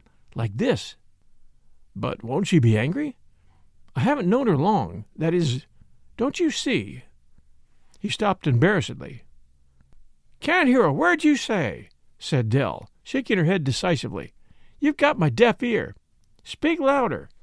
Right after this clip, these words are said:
or come closer." But here the instruction suddenly ended, once and for all time, for whether the young man was seriously anxious to perfect himself,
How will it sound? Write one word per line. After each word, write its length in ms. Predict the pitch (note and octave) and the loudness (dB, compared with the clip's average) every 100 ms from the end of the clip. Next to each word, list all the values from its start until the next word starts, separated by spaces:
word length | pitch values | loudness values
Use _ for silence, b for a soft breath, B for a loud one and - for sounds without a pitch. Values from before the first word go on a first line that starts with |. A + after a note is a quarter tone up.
| - | -14
or 80 | - | -8
come 280 | - D4 C4+ | -2 0 0
closer." 560 | F#3 A3 - - - - _ _ - - - _ _ - - - _ _ - - - _ _ _ _ _ | 2 0 0 -6 -16 -20 _ _ -20 -20 -20 _ _ -20 -20 -20 _ _ -20 -20 -20 _ _ _ _ _
But 140 | - B2+ | 0 2
here 180 | C#4+ | 2
the 120 | G#3+ F#3+ | 2 0
instruction 540 | C#3+ - A3 - C#3+ | 0 0 0 0 -4
suddenly 460 | - A#3 G#3+ D3+ E3+ | -2 -2 2 2 2
ended, 360 | F3 - - - - | 0 -6 -10 -14 -4
once 260 | A3+ - | -2 -2
and 120 | E3+ | -4
for 160 | - C#3 | -4 -4
all 220 | - A#3 C#3+ | -2 0 0
time, 500 | B2+ A#2+ D2 G1+ - _ _ _ _ | 0 -2 -6 -12 -20 _ _ _ _
for 160 | - A#2 | -4 -2
whether 300 | C#3 C4 C4 | 0 2 2
the 140 | E3+ | 2
young 260 | D#3+ G3+ D#3+ | 4 4 4
man 220 | D#3+ F#3+ | 4 2
was 120 | C3 | 0
seriously 540 | - B3+ C4 F#3+ E3 - | -4 -4 -2 0 -2 -4
anxious 360 | G3 G#3 F3+ - | -2 0 0 -2
to 100 | D3+ | -2
perfect 440 | C3+ B2 G#3 - | -2 -4 -4 -2
himself, 500 | B2 G#2 B2+ - - | 0 0 -2 -6 -14